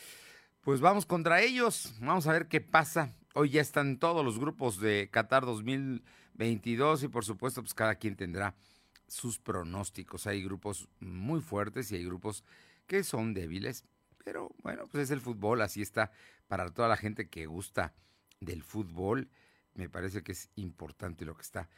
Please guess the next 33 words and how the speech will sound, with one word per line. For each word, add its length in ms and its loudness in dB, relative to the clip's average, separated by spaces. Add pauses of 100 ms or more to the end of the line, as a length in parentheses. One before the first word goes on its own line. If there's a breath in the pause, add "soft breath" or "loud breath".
(260 soft breath)
ocurriendo 580 -6
y 80 -4
ocurrió 480 -10
el 220 -10
día 180 -6
de 120 -8
hoy. 100 -10
Por 160 -6
lo 100 0
pronto, 280 2
gracias 680 2
a 80 2
usted 360 -4 (340 loud breath)
que 140 0
nos 240 -2
escucha 400 0
a 20 -4
través 300 4
de 80 2
la 100 8
doce 280 0
ochenta 680 4 (340 soft breath)
en 480 -2
la 460 6
ciudad 420 2
de 80 4
Puebla 460 4
y 60 2
su 120 -4
zona 220 4
metropolitana, 800 4
la 160 6
X 320 -6